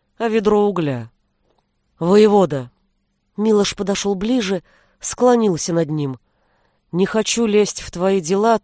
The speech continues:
только...» Он посмотрел назад, перевел взгляд обратно на Вячеслава.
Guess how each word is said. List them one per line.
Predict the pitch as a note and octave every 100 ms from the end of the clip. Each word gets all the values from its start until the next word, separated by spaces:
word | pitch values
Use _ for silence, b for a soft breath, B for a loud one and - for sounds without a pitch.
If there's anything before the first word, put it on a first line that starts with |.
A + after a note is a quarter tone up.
| -
только...» | G3 G3+ - G3 F#3 _ _ _ _ _ _ _ _ _ _
Он | A#3 A#3
посмотрел | A3 - A3 A3 A3 G#3+
назад, | G#3 G#3 G3 C4 - _ _ _ _ _
перевел | - A3+ A3+ A#3
взгляд | G3+ F3+ G3+ A#3 B3
обратно | G#3+ F#3+ G#3+ - G#3+
на | G#3
Вячеслава. | G3+ - A3 - F#3 D3+ C#3 C#3+